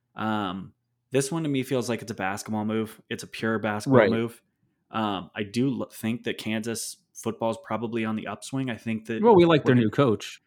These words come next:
Speaker 1: I love their new coach. I think they got probably, I, I can make a case that they have the best hire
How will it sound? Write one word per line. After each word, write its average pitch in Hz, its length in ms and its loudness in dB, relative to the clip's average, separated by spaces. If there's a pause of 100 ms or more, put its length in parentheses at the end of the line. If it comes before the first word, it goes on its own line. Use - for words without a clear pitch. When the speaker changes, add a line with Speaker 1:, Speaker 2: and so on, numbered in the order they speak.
(140)
Speaker 1:
I 123 120 -2
love 113 300 0
their 101 120 -8
new 95 160 -10
coach. - 300 -16
I 107 140 -6
think 113 200 -6
they 113 100 -2
got 110 300 -6
probably, 117 800 -2 (1040)
I, 117 180 -2 (380)
I 120 160 0
can 135 160 -8
make 131 180 -2
a 123 60 -6
case 110 300 -4
that 110 120 -6
they 107 140 -6
have 104 160 -8
the 107 120 -6
best 104 400 -8
hire 95 640 -10